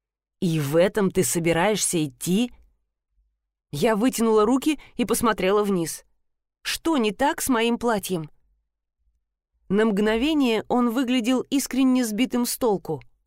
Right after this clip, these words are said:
«Платье? Это не платье.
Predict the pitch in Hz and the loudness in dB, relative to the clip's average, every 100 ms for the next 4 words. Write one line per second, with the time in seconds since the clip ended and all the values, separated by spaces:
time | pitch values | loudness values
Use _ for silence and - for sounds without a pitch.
0 | _ _ _ _ _ _ _ _ _ - | _ _ _ _ _ _ _ _ _ -6
1 | 185 226 339 359 214 165 - _ _ _ | -2 0 -2 -2 -4 -4 -8 _ _ _
2 | _ _ _ _ - 151 - 165 165 - | _ _ _ _ -8 -6 -2 0 0 0
3 | 247 302 - 147 - | 0 0 -4 -12 -16